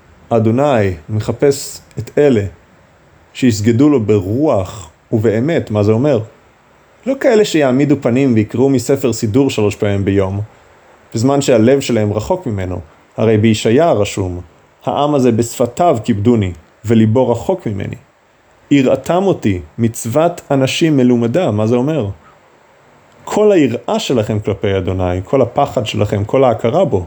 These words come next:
לא מבוססת על כך שאתם באמת מאמינים שהוא קיים, אלא על הלימודים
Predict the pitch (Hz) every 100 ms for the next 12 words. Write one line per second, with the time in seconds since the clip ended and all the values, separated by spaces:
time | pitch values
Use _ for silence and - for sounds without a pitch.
0 | - _ _ _ _ _ _ _ _ -
1 | 185 269 208 202 180 - 135 120 147 143
2 | 131 131 123 101 113 135 127 107 104 131
3 | 127 107 120 214 277 104 - _ _ _
4 | _ _ _ _ _ - 156 143 139 135
5 | 135 139 131 131 131 127 110 123 160 190